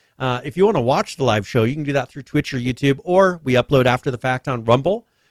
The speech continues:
Uh, if you wanna listen to the podcast format, you can do that at the lower right-hand side. We've got a lot of different ways and places that you can listen. Of course, those are all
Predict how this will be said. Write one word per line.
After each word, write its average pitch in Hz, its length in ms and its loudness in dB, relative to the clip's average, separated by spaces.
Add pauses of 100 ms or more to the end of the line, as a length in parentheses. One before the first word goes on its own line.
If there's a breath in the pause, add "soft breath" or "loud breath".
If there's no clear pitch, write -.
(140)
Uh, 123 300 -2
if 120 100 -10
you 156 60 2
wanna 156 140 2
listen 180 320 0
to 156 60 -6
the 131 100 -4
podcast 185 580 -2
format, 110 440 -6
you 139 60 -20
can 127 120 -12
do 139 60 -2
that 131 100 0
at 127 100 -8
the 135 60 -10
lower 123 200 0
right-hand 120 400 -6
side. 120 220 0
We've 107 80 -14
got 120 60 0
a - 20 0
lot 117 180 0
of 120 60 -18
different 120 280 -14
ways 120 400 0
and 113 100 -16
places 120 360 -6
that 110 100 -20
you 123 100 -8
can 113 180 -4
listen. 120 340 -4
Of - 400 -20
course, 135 180 -2
those 131 220 0
are 127 80 -4
all 127 300 0